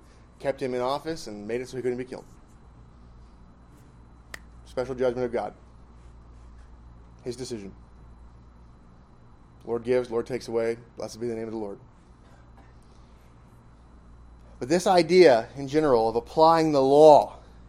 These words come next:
equally, David's confession and heart attitude upon the confrontation is to recognize that he deserves hell, he deserves death,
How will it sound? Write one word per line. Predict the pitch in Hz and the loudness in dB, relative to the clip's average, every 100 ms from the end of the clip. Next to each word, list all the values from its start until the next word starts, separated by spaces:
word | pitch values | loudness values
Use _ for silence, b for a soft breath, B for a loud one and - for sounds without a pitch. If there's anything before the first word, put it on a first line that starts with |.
| - | -12
equally, | 147 147 147 120 110 - b b b - - | -6 -4 -2 -2 -4 -8 b b b -20 -4
David's | 151 180 170 156 139 - - - - - | 2 2 4 0 -2 -14 -16 -20 -20 -14
confession | 147 131 170 170 - 160 | -12 -2 2 2 0 -6
and | 147 120 | -6 -8
heart | - 160 165 | 0 0 2
attitude | 147 139 - 139 | 0 -2 -4 -6
upon | 131 147 147 | -6 -4 -4
the | 156 | -4
confrontation | 151 143 135 131 147 135 120 110 B B - | -6 -6 -8 -6 -6 -6 -8 -10 B B -8
is | 131 127 | -8 -2
to | 131 | 0
recognize | 131 143 127 123 120 | 0 -2 -6 -4 -4
that | 113 110 | -6 -10
he | 135 | -12
deserves | 135 127 107 110 107 101 - | -6 -6 -4 -4 -6 -8 -2
hell, | 131 185 247 139 | 2 2 0 -8
he | 117 | -12
deserves | 107 107 104 101 104 - | -10 -8 -8 -10 -12 0
death, | 160 208 214 | 2 2 0